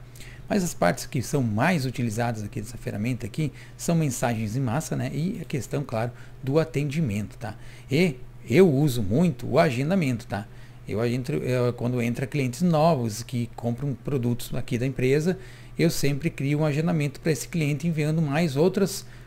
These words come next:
eh, mensagens pra ele, oferecendo mais coisas ou divulgando mais algumas coisas pra ele também, pra esse cliente depois de alguns tempos aí, tá? Então é bem legal essa questão do agendamento, tá?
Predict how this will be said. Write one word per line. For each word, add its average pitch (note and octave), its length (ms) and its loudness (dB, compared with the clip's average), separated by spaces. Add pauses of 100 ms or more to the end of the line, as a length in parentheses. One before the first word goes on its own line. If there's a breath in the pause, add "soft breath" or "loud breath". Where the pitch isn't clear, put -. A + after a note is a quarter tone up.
(160 loud breath)
eh, C3 280 2
mensagens D3+ 500 2
pra C3+ 80 0
ele, D3 120 2
oferecendo A#2+ 460 -2
mais D3+ 240 0
coisas C#3+ 640 2 (340 loud breath)
ou D3+ 320 4 (120)
divulgando F3+ 500 4
mais D3 220 2
algumas D3 280 0
coisas D3 380 -2
pra F3 220 4
ele D#3+ 200 4
também, D#3+ 280 0
pra - 100 -8
esse D3+ 160 -2
cliente D3+ 400 0
depois C#3+ 340 0
de D#3 60 0
alguns D3 260 0
tempos D3 460 -2
aí, D#3 180 0
tá? A#2 280 -4 (260 loud breath)
Então C#3 100 -4
é C#3+ 60 0
bem C3 140 2
legal D3 280 2
essa C#3+ 160 -2
questão C#3 360 -4
do C#3+ 100 0
agendamento, C#3+ 680 0
tá? - 160 -10